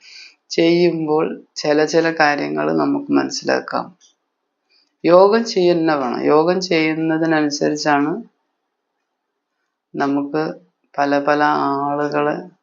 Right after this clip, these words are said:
പല രീതിയിൽ മനസ്സിലാക്കാൻ കഴിയും. അപ്പൊ യോഗം എന്താണെന്നുള്ളത് മനസ്സിലാക്കാൻ രാജയോഗ മെഡിറ്റേഷൻ വഴി തന്നെ പോയി മനസ്സിലാക്കുക.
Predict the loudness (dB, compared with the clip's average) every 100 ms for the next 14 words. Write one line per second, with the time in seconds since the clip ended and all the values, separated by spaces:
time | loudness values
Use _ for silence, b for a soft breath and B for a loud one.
0 | -10 -6 -4 -2 -2 -2 0 0 0 -2
1 | -4 -6 -4 -2 -2 -2 -4 -4 -8 -12
2 | _ _ _ _ _ _ _ _ _ _
3 | _ _ _ _ _ _ -6 -2 2 4
4 | 4 2 0 0 0 0 -2 -4 -6 -10
5 | -16 _ _ _ -4 -2 0 2 2 4
6 | 0 4 2 2 0 0 0 -2 -4 -14
7 | _ _ -8 -4 -2 0 0 0 -2 -6
8 | -6 -4 -2 -2 -4 -6 -6 -6 -4 -6
9 | -8 -14 -10 -8 -6 -8 -10 -8 -8 -6
10 | -6 0 0 0